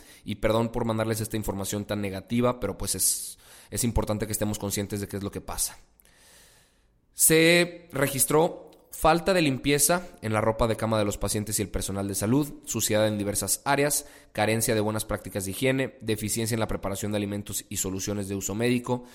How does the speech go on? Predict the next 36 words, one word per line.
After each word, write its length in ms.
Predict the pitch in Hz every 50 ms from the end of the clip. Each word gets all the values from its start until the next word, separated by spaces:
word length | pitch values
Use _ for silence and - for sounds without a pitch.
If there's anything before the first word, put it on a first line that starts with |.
| - - - -
no 160 | 107 113 113
se 100 | - 123
lavan 260 | 110 107 107 104 101
las 140 | 98 98 98
manos, 460 | 113 123 123 127 127 123 120 - -
no 140 | 110 113 113
usan 220 | 110 - 113 107
cubrebocas, 840 | 107 - 95 95 98 101 120 123 120 - 131 127 127 - - - _ _ _ _
hay 140 | - 107 101
personal 380 | - 107 104 - 104 104 101 107
insuficiente, 680 | 101 - 95 90 101 95 123 127 127 123 127 123 117 -
no 140 | 110 113
hay 80 | 110 113
turno 260 | 110 - 113 110 110
nocturno, 600 | 104 104 98 - - 131 131 127 123 123 123 123 - - - - - - -
no 160 | 117 120 117
todo 120 | 127 120
el 100 | 113 107
personal 360 | - 107 107 110 104 104 104
tiene 220 | - 110 107 104 98
título 320 | - 107 95 104 101 98
o 20 | 98
cédula 340 | - 104 95 98 98 95
profesional, 580 | - - 95 - 98 95 110 113 135 135 135 139 - - - - - -
eh, 420 | - 90 104 98 98 98 98 98 -
hay 100 | - 110
medicamentos 560 | 107 113 110 107 - 107 107 107 101 110 104
con 100 | - 101
fecha 220 | 95 101 98 - 104
de 80 | 98
caducidad 380 | - 95 95 92 - 101 98 98
vencida, 560 | 98 101 104 - - 135 135 127 120 117 - - - - - -
hay 120 | - 101 107
insuficiencia 560 | 107 101 104 92 90 101 110 135 135 123 120
de 80 | 107 104
medicamentos, 680 | 104 101 - 101 107 113 117 117 113 110 113 113 -